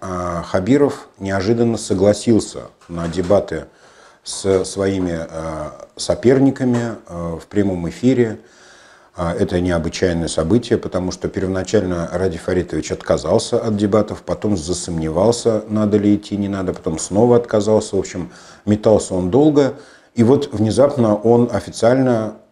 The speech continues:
во всеуслышание в социальных сетях согласился на вызов, э, Владимира Барабаша поучаствовать, э,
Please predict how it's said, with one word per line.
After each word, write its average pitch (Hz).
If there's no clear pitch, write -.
во 92
всеуслышание 110
в 107
социальных 82
сетях -
согласился 87
на 95
вызов, 87
э, 82
Владимира 85
Барабаша 85
поучаствовать, 87
э, 87